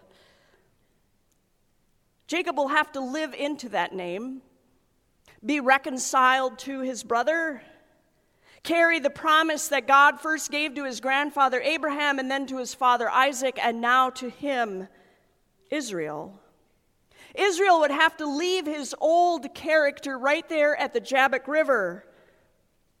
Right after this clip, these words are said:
and start a new life as the leader of God's chosen people.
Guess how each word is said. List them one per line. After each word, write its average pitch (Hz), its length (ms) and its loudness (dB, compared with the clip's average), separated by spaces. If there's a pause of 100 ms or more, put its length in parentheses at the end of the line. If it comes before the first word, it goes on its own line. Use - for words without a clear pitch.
(540)
and 226 140 -8
start 269 300 -2
a 247 80 0
new 262 180 -6
life 175 580 -12 (720)
as 202 160 -12
the 202 100 -8
leader 208 640 -6
of 180 160 -14
God's 233 580 0
chosen 254 540 -8
people. 160 580 -14